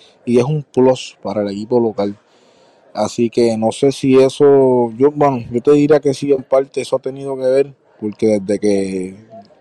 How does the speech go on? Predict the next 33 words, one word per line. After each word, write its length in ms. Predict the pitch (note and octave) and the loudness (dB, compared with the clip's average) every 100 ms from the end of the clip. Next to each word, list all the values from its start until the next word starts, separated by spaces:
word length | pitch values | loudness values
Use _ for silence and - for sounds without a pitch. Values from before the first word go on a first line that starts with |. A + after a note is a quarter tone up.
| _ _ | _ _
desde 280 | - A2+ G#2 | -4 -2 -2
que 80 | A2 | -2
se 160 | A2+ | -2
regresó 380 | G#2 G#2+ G#2+ - | -2 -2 -2 -2
a 40 | A#2 | 0
jugar 180 | C3 C3+ | 2 2
la 40 | |
N 80 | C3 | 0
B 140 | B2+ | 2
A, 720 | C#3 C#3+ _ _ _ - - - | 2 2 _ _ _ -20 -18 -6
el 80 | |
equipo 220 | A2+ A2 C3 | -2 2 4
de 80 | |
Milwaukee 340 | C3+ C3 C3 C3+ | 4 2 2 0
no 100 | C3+ | 0
ha 40 | |
jugado 280 | C#3 C#3+ D3 | 2 2 2
muy 200 | D#3 D#3+ | 0 0
bien. 360 | F3 F3 D#3+ F#3 _ _ _ _ _ - _ _ | 2 0 -2 -12 _ _ _ _ _ -20 _ _
Y 120 | - B2+ | -6 -2
entonces, 320 | A#2+ D#3+ E3 | 2 2 2
pues, 220 | - C3+ C3 | 2 2 0
lamentablemente 920 | C3 B2 B2+ A#2+ C3 C#3+ D3+ D3+ D3+ D#3 | -2 0 0 0 2 2 2 0 0 2
para 400 | D3+ D3+ D3+ D#3 | 4 4 6 4
ellos, 400 | E3 D3+ C3+ - - | 4 2 -2 -8 -6
están 340 | B2+ - B2+ | -6 -2 -2
empezando 720 | D3+ D3 C#3+ D3 D3 D3 C#3+ | -2 -2 -2 0 0 2 4
a, 240 | C#3 C3+ C3 | 4 4 2
a 60 | |
tener 240 | B2+ C3+ C3+ | 0 -4 -4
problemas 540 | C#3 C3+ D3 D#3 C#3+ | -2 0 0 -2 -2
en 100 | B2 | -4
un, 720 | A#2 B2 C3+ C3 B2 A2 A2 | -6 -6 -6 -6 -6 -10 -18